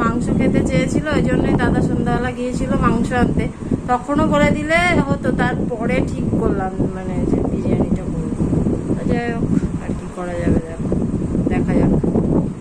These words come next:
গন্ধে তো ম ম করছে, এবার ছাড়িয়ে বের করে দেখি কি হাল এর। বাবা,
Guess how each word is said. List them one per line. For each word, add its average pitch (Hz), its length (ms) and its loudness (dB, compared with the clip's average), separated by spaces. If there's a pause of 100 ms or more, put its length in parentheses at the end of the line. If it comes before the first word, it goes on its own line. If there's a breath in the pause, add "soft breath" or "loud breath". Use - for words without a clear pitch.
(1200)
গন্ধে 220 440 8 (100)
তো 247 80 6 (140)
ম - 20 0 (200)
ম - 20 2 (200)
করছে, 220 360 -2 (120)
এবার 208 180 0 (120)
ছাড়িয়ে 185 560 -2 (200)
বের 180 200 -4 (100)
করে 196 180 -2 (140)
দেখি 180 300 -4 (120)
কি 190 140 -4 (160)
হাল 175 300 2 (180)
এর। 160 120 -4 (2250)
বাবা, 143 260 -4